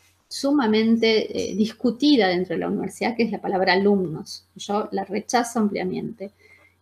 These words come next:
¿Qué significa la palabra alumnos? La palabra alumno significa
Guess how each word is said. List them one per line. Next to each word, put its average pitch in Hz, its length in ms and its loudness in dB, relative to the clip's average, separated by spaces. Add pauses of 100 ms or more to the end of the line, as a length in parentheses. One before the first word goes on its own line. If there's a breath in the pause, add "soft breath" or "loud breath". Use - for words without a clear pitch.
(140)
¿Qué 370 140 6
significa 269 520 2
la 214 120 0
palabra 190 300 -2
alumnos? - 580 -4 (560)
La 196 100 -10
palabra 330 340 2
alumno 330 300 4
significa 269 720 0